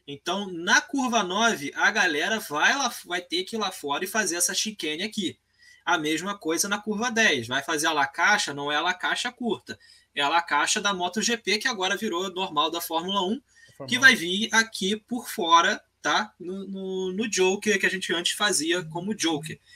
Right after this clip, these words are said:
Speaker 1: Então, essa aqui vai ser a pista normal. Se passar por dentro, né, tanto na La Caixa como na reta aqui oposta,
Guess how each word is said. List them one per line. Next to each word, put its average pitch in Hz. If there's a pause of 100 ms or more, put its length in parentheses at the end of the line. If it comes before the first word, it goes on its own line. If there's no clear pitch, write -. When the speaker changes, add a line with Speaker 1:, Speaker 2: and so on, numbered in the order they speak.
(240)
Speaker 1:
Então, 156
essa 214
aqui 226
vai 214
ser 220
a 208
pista 202
normal. 196 (260)
Se -
passar 240
por 208
dentro, 175 (260)
né, 185
tanto 202
na 190
La 180
Caixa 147
como 156
na 151
reta 147
aqui 147
oposta, 165